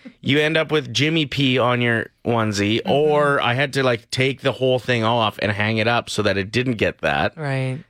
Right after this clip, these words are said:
Speaker 2: Didn't deserve that. And,
Speaker 1: Well, and it's
Speaker 2: uh,
Speaker 1: also made out of fleece.
Speaker 2: it's just a
Speaker 1: There's
Speaker 2: real
Speaker 1: nothing worse than wet fleece.
Speaker 2: Good point.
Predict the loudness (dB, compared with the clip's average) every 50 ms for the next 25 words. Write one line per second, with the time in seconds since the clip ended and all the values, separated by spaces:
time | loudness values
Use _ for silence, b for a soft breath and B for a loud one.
0 | _ -2 -2 0 0 0 0 0 0 0 0 0 0 0 0 0 2 0 -2 -4
1 | _ b b b b b b b b 0 0 2 2 2 2 2 2 2 2 2
2 | 2 2 0 0 0 0 -2 -2 0 0 0 0 0 0 -2 -4 -6 -12 -6 -4
3 | -2 -2 -4 -4 -8 -10 -10 -10 -10 -10 -12 -10 -4 -2 -2 -2 0 0 -2 -2
4 | 0 0 0 0 2 2 0 0 -2 -2 -2 -2 -2 0 0 2 2 0 0 -2
5 | -2 -2 -2 -2 0 0 0 0 0 -2 -8 -20 -14 -6 -2 -2 -2 -2 -2 -2
6 | 0 0 0 0 -2 -2 -2 0 0 0 0 -2 -6